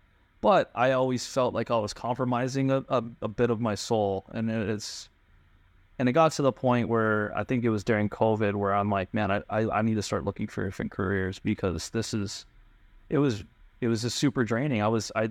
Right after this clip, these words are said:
I had to take a covid test every week, multiple times a week. You know, I, I, I, I, there was, there was times where, like, a celebrity would walk, like, uh, we shot co-, uh, uh, Jennifer,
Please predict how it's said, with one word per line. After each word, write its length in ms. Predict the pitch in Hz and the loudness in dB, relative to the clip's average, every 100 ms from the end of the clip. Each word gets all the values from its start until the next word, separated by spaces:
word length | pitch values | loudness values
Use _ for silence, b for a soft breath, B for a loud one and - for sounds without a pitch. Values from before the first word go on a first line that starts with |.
| - | 2
I 80 | 120 | 2
had 100 | 131 | 2
to 100 | 127 | -4
take 240 | - 120 | -4 -2
a 60 | 110 | -2
covid 400 | - 123 135 - | 2 2 2 2
test 320 | 107 101 113 | 0 0 -2
every 220 | 110 107 | 0 0
week, 360 | 98 123 123 - | 2 0 0 -2
multiple 380 | 110 104 113 104 | 0 0 -2 -2
times 300 | 104 104 104 | 0 0 0
a 80 | |
week. 340 | 101 117 113 - - | 0 0 -2 -10 -8
You 140 | 110 104 | -2 0
know, 160 | 98 | 2
I, 240 | 92 110 107 | 4 4 2
I, 180 | 110 110 104 - - | 0 0 -2 -12 -2
I, 320 | 110 113 107 104 - _ - - _ _ | 0 2 -2 -6 -16 _ -20 -20 _ _
I, 140 | - 78 | -8 0
there 180 | 135 139 | 4 4
was, 540 | 131 107 - - - _ _ _ _ - | 4 0 -8 -12 -18 _ _ _ _ 0
there 180 | 135 | 2
was 160 | 131 120 | 4 2
times 400 | - 120 127 120 | 0 0 2 2
where, 260 | 131 120 117 | 2 4 4
like, 200 | 113 110 | 2 -2
a 40 | |
celebrity 520 | - 143 123 123 120 | -4 2 2 4 2
would 140 | 117 117 | 2 4
walk, 260 | 113 113 | 4 4
like, 260 | - 117 - - | 2 -2 -2 -12
uh, 440 | 57 57 55 52 - - - - - - - | -8 -6 -6 -8 -10 -16 -20 -20 -20 -12 -2
we 100 | 147 | -2
shot 320 | - 143 120 | 4 4 4
co-, 200 | - - | -2 -4
uh, 380 | 123 113 107 107 104 b b b b b _ _ _ - | 2 2 2 0 -2 b b b b b _ _ _ -8
uh, 80 | 110 | -4
Jennifer, 500 | - 151 156 147 | 2 2 4 0